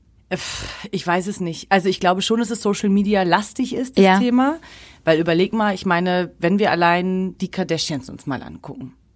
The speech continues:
Speaker 2: Ja.
Speaker 1: Wir sehen dort, das sind, glaube ich, vier Schwestern.
Speaker 2: Mhm.
Speaker 1: Fünf. Wir sehen fünf perf-, also vermeintlich perfekte Frauen.
Speaker 2: Mhm.
Speaker 1: Was natürlich niemand sieht, ist, dass, also wenn man so alte Kinderfotos von denen sieht, denkt man sich so, das hat nichts damit zu tun, wie du heute aussiehst.
Speaker 2: Ich weiß, die sehen so anders aus.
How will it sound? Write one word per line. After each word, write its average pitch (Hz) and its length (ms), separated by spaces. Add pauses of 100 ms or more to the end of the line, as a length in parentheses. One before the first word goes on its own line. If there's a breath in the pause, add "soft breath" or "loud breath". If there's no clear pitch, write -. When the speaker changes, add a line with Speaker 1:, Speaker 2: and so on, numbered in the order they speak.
(240)
Speaker 2:
Ja. 180 320
Speaker 1:
Wir 175 160
sehen 214 340
dort, 214 480 (460)
das 147 160
sind, 202 140
glaube 185 220
ich, - 140
vier 226 360
Schwestern. 240 640
Speaker 2:
Mhm. 196 380 (120)
Speaker 1:
Fünf. - 340 (560)
Wir 160 140
sehen 196 220
fünf - 520
perf-, - 460
also 165 220
vermeintlich 240 840
perfekte 190 840
Frauen. - 600
Speaker 2:
Mhm. 165 340 (720 soft breath)
Speaker 1:
Was 254 200
natürlich 226 440
niemand 226 480
sieht, 165 240
ist, 208 300
dass, 196 240
also 185 240
wenn 214 100
man 208 160
so 202 60
alte 190 200
Kinderfotos 240 640
von 160 160
denen 160 140
sieht, 185 160
denkt 170 140
man 170 100
sich 165 120
so, 170 60
das 151 140
hat 190 100
nichts 240 220
damit 180 260
zu 190 120
tun, 180 200
wie 175 60
du 170 100
heute 165 280
aussiehst. - 380
Speaker 2:
Ich - 140
weiß, 143 240
die 143 100
sehen 127 220
so 131 80
anders 131 340
aus. 147 180